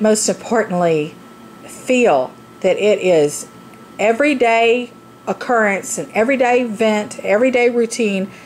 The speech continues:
to keep the vagina clean, okay? Vagina Cleansing one oh one, back at you here.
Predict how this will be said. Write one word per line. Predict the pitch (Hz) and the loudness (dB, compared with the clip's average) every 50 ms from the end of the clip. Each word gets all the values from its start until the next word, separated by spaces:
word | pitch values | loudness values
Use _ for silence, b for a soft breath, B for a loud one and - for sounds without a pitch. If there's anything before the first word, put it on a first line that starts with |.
| B B B - - | B B B -12 -12
to | - - | -8 -2
keep | - 233 226 - | 0 -2 0 0
the | - 170 | 0 0
vagina | 165 165 156 - 175 175 180 180 202 196 | 0 0 0 0 -2 0 0 0 -2 -2
clean, | 202 - 208 196 185 170 160 151 139 147 - - - | -4 -4 -4 -2 -2 -2 -2 -4 -6 -10 -12 -14 -12
okay? | 175 156 - - 180 165 160 156 156 - B B B B B B B B B B - | -12 -10 -6 -4 -2 0 2 0 0 -2 B B B B B B B B B B -2
Vagina | 180 175 - 247 254 294 311 311 294 | -2 0 0 0 0 0 0 0 -2
Cleansing | - - 277 277 262 254 - 269 247 247 226 214 165 175 165 | 0 0 2 2 2 2 2 0 2 2 0 0 -2 -2 0
one | 180 202 220 | 2 2 2
oh | 226 233 | 2 2
one, | 226 226 208 196 175 160 151 143 139 131 131 - - | 2 2 2 2 2 2 2 0 0 -2 -8 -8 -6
back | 180 185 180 175 - | -4 -2 -2 0 0
at | 208 196 - - | -2 -2 -2 -4
you | 156 135 | -6 -4
here. | - 170 135 120 123 | 0 0 0 0 0